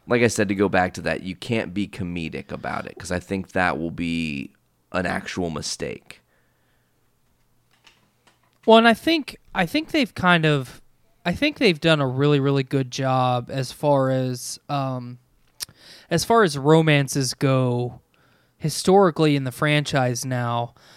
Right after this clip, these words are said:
Speaker 2: I mean, what major romances have we had? We've had Tony and Pepper at number one, uh, Captain America and Peggy and Peggy's granddaughter.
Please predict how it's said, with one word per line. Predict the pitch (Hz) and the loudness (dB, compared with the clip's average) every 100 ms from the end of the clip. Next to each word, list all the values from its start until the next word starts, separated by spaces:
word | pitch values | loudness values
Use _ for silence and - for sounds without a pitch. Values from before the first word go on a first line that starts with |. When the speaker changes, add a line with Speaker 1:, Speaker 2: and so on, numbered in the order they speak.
| - | -12
Speaker 2:
I | - | -2
mean, | 165 151 | 0 4
what | 175 214 | 4 4
major | 175 185 180 175 | 4 0 2 0
romances | 151 160 170 151 139 143 127 | 4 4 4 2 0 -4 -4
have | 143 135 | -4 -2
we | 127 | -4
had? | 143 135 110 - - _ _ _ _ - | -2 -2 -2 -10 -20 _ _ _ _ -2
We've | 143 - | -2 2
had | 147 139 131 127 - - | 4 4 2 -2 -10 0
Tony | 151 160 202 | 2 4 2
and | 202 | 2
Pepper | 165 143 135 170 - - | 2 2 2 0 -4 -8
at | 139 139 | -6 -2
number | 143 143 | -2 2
one, | 156 143 131 156 - _ _ _ _ _ _ _ _ | 2 4 2 0 -6 _ _ _ _ _ _ _ _
uh, | - 127 127 123 123 - _ _ _ _ | -4 0 0 0 -4 -8 _ _ _ _
Captain | - 165 - 165 | 2 2 2 -2
America | 156 156 175 156 160 160 | 2 2 2 2 0 0
and | 139 135 123 | -2 -4 -4
Peggy | - 160 180 214 - | 0 0 0 -4 -4
and | 147 135 | -4 -4
Peggy's | - 151 170 151 | -4 -2 -4 -6
granddaughter. | - 156 151 135 127 117 131 180 | -2 2 2 2 -2 0 0 -2